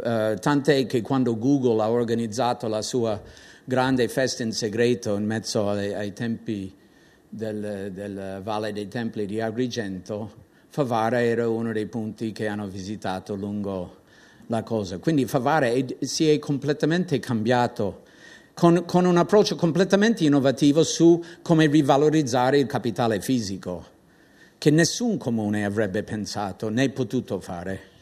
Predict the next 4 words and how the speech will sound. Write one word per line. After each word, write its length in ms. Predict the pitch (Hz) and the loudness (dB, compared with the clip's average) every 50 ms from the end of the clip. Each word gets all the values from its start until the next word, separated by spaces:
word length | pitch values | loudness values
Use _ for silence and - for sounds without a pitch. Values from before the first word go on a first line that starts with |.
| _ _ _ _ _ _ _ _ _ _ _ _ _ _ | _ _ _ _ _ _ _ _ _ _ _ _ _ _
E 100 | - - | -2 0
questo 400 | 131 - 190 175 - - 156 127 | 2 4 2 2 2 0 0 0
è 60 | 113 | 0
innovazione. 920 | 110 107 104 98 92 101 95 - - - 98 92 90 87 82 98 98 - | 0 -2 -4 -4 -2 -4 -4 -4 -6 -6 -6 -6 -6 -6 -10 -12 -16 -20